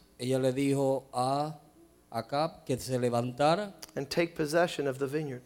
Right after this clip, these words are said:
Speaker 1: y tomase posesión de la viña,
Speaker 2: because he refused to give it to you for money.
Speaker 1: porque él rehusó dártela por dinero.
Speaker 2: He's no longer alive, he's dead.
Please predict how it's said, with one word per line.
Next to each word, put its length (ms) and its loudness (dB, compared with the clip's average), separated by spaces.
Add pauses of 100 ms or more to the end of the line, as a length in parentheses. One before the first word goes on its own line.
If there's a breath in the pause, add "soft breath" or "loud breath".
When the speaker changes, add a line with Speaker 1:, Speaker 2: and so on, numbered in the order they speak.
(140)
Speaker 1:
y 120 2
tomase 680 0
posesión 760 2
de 100 2
la 100 2
viña, 400 4 (1300)
Speaker 2:
because 280 -2
he 100 -2
refused 480 -4
to 60 -4
give 200 -2
it 80 -8
to 140 -10
you 80 -4
for 160 -10
money. 280 -10 (240)
Speaker 1:
porque 300 0
él 100 0
rehusó 540 0
dártela 500 2
por 240 0
dinero. 440 4 (160)
Speaker 2:
He's 160 -2
no 140 4
longer 320 2
alive, 380 4
he's 240 -4
dead. 280 2